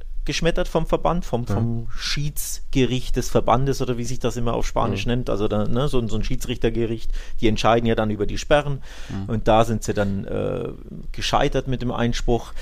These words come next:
Speaker 1: Ähm, ich kann grundsätzlich den Einspruch natürlich verstehen, weil es war ja, er hat ihn ja nicht beleidigt, er hat ja nur so eine Nasengeste gemacht. Ne?
Speaker 2: Mhm.
Speaker 1: So, ähm,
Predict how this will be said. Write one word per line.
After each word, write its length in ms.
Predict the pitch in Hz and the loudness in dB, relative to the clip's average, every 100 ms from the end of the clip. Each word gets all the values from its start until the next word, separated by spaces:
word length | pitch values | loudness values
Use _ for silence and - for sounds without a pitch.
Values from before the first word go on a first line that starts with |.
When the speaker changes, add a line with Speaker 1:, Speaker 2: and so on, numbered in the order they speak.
| - - - - | -10 -14 -14 -4
Speaker 1:
Ähm, 280 | 110 107 107 | 0 2 2
ich 120 | - | 2
kann 180 | - 110 | 2 2
grundsätzlich 440 | 117 113 147 135 | 4 4 4 2
den 200 | - 104 | 2 2
Einspruch 340 | - 107 - 107 | 0 0 0 0
natürlich 340 | 104 104 101 | 2 2 0
verstehen, 460 | - 95 - 104 113 | 0 0 2 2 2
weil 160 | 98 95 | 2 0
es 140 | - | 0
war 120 | 101 | -2
ja, 140 | 95 90 | 0 0
er 140 | 92 | 2
hat 100 | 95 | 2
ihn 300 | 98 95 104 - | 2 2 0 -2
ja 120 | 107 | 0
nicht 180 | 104 - | 0 2
beleidigt, 480 | 104 98 110 113 - | 2 4 2 2 2
er 60 | |
hat 80 | 107 | 2
ja 60 | 107 | 4
nur 140 | 107 | 2
so 80 | 101 | 0
eine 120 | 104 | 0
Nasengeste 680 | 104 104 113 113 101 95 - | 2 2 2 2 -2 -2 -2
gemacht. 340 | 95 98 101 | -2 -4 -2
Ne? 100 | - | 0
Speaker 2:
Mhm. 60 | 117 | 0
Speaker 1:
So, 220 | 101 92 - - - - - | 0 -2 -4 -8 -8 -10 -4
ähm, 460 | 101 107 104 104 | -2 0 0 -2